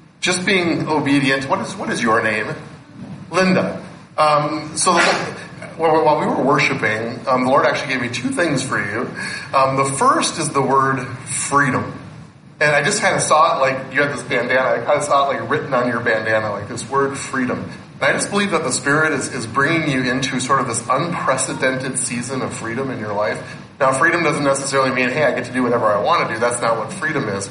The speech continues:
But I think he's actually removing some of these things off of you, like, breaking some things off of you, um, s-, maybe even some heavy things off of you, so that you are able to operate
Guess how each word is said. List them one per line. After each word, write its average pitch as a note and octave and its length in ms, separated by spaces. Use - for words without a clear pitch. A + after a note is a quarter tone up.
But C3+ 160
I - 40
think E3 140
he's D#3+ 180
actually B2+ 340
removing C#3+ 1000
some D3+ 200
of C#3 200
these A#2 240
things C#3 420
off C#3 360
of D3 200
you, D#3 260
like, - 300
breaking C3+ 340
some A#2+ 160
things B2+ 280
off C#3+ 260
of C#3+ 140
you, D#3+ 300
um, A#2+ 300
s-, - 200
maybe G#3+ 180
even G#3+ 360
some G3 140
heavy - 300
things G2 340
off G#2 240
of G#2+ 160
you, A2+ 200
so E3+ 140
that E3 180
you F#3+ 100
are D#3 140
able D#3 200
to D3+ 100
operate C3 720